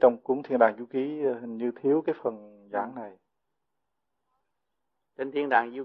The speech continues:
Speaker 2: ký phải nói những cái gì có nói, mà căn cứ trong cái có là sau cái khổ nó mới có cái có.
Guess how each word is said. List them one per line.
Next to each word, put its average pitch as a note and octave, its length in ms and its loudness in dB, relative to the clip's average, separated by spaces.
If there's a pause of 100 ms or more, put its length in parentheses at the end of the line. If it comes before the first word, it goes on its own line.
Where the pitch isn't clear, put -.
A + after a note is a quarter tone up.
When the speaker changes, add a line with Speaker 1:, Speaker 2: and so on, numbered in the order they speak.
Speaker 2:
ký D#3+ 240 -4
phải C3+ 100 0
nói D#3+ 260 2
những D3 300 -4
cái E3+ 240 4
gì A2+ 100 -14 (120)
có F3 380 12 (140)
nói, C#3+ 300 6 (1300)
mà - 100 -20 (120)
căn D3 220 4
cứ E3+ 280 2
trong C#3+ 160 4
cái D3 160 -4
có E3 380 10
là G2 140 -14 (200)
sau C#3+ 240 10
cái D3+ 140 8
khổ A#2 260 6
nó C#3 140 -4
mới C3+ 140 -8
có C3 160 0
cái - 200 -14
có. A#2+ 200 -4